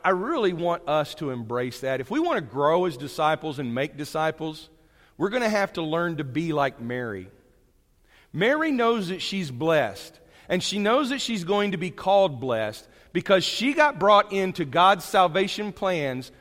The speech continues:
through nothing that she did on her own.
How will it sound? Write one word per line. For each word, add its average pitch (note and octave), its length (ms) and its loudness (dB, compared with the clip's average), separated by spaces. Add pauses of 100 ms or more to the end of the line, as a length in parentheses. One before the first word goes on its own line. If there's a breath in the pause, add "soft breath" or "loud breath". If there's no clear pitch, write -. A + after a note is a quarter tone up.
(120 soft breath)
through D#3 160 0
nothing F#3 720 -2 (500)
that A#2+ 140 -10
she F#3 340 -6
did C#3+ 440 0 (160)
on D3 200 -4
her C#3 300 -4
own. A2 380 -6